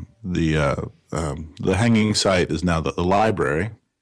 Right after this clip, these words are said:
Um, but it happened in eighteen sixty-two during the war. Um, the execu-, the ex-, the U S military ex-, publicly hanged,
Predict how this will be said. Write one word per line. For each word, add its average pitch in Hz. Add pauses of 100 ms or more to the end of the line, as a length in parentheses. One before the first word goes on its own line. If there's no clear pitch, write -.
(1500)
Um, 85 (920)
but 98
it 92
happened 95
in 82
eighteen 104
sixty-two 131 (100)
during -
the 78
war. 117 (1000)
Um, -
the 98
execu-, 90
the 87
ex-, 85
the 82
U 98
S -
military 101
ex-, 90 (420)
publicly 107
hanged, 92